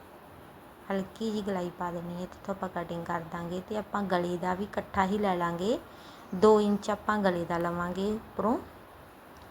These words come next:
ਤੇ ਦੋ ਇੰਚ ਹੀ ਆਪਾਂ ਨੀਚੇ ਨੂੰ ਲਵਾਂਗੇ। ਇਹ ਆਪਾਂ ਦੋ ਦੋ ਇੰਚ ਦੇ ਬਾਕਸ still ਬਣਾਵਾਂਗੇ। ਤੇ ਆਪਾਂ ਨੇ ਦੋਨਾਂ ਪੀਸਾਂ ਦਾ, ਅਗਲੇ ਪਿਛਲੇ ਦਾ ਆਪਾਂ ਨੇ ਇਕੱਠੀ ਕਾਟ ਪਾ ਲਾਂਗੇ ਇਹਦੀ। ਇਹ ਦੇਖੋ ਜੀ,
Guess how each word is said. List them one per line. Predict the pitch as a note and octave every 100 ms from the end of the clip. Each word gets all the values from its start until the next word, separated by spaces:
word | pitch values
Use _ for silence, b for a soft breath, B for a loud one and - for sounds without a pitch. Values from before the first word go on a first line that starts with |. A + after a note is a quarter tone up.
| - -
ਤੇ | F#3+
ਦੋ | F3+ G3
ਇੰਚ | F3+ E3+ E3
ਹੀ | G3 G#3 G3+
ਆਪਾਂ | F3 - E3+ F3+
ਨੀਚੇ | A#3 G#3 - - E3+
ਨੂੰ | E3+
ਲਵਾਂਗੇ। | E3 E3 E3 E3 G#3 D#4+ - - - - - - - - - - -
ਇਹ | G3+
ਆਪਾਂ | G3
ਦੋ | G3 G3+
ਦੋ | F#3 F3+
ਇੰਚ | F3+ F3+ F3
ਦੇ | F3+
ਬਾਕਸ | E3+ E3+ - -
still | F3+ E3+
ਬਣਾਵਾਂਗੇ। | F3+ F#3+ G3 F3 E3+ G#3 G4+ - - - - - B B B B B -
ਤੇ | -
ਆਪਾਂ | G3+ G#3+
ਨੇ | G#3+
ਦੋਨਾਂ | G3 F#3 G3
ਪੀਸਾਂ | A#3 B3+ B3 A3+ G#3+
ਦਾ, | G#3
ਅਗਲੇ | F#3+ F#3+ G3
ਪਿਛਲੇ | G#3 G3+ G3 G3
ਦਾ |
ਆਪਾਂ | F#3+ F#3+ F#3+
ਨੇ | G3
ਇਕੱਠੀ | G3 F#3+ G#3 G#3
ਕਾਟ | G3 F#3
ਪਾ | - F3
ਲਾਂਗੇ | E3+ E3+ E3 F3
ਇਹਦੀ। | F3 C4 - - - - - - - - - - - - - -
ਇਹ | F#3+
ਦੇਖੋ | F#3 F#3 F#3+
ਜੀ, | F3 F3+